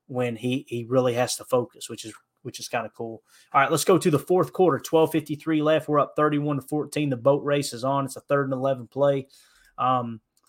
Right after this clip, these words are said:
we come out in a nickel two four five, double E T, cover six spot drop. What's that mean?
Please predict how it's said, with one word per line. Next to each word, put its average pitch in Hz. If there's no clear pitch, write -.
we 160
come 170
out 160
in 139
a 127
nickel 160
two 175
four 156
five, 151
double 165
E 185
T, 139
cover 151
six 151
spot -
drop. 123
What's 135
that 170
mean? 120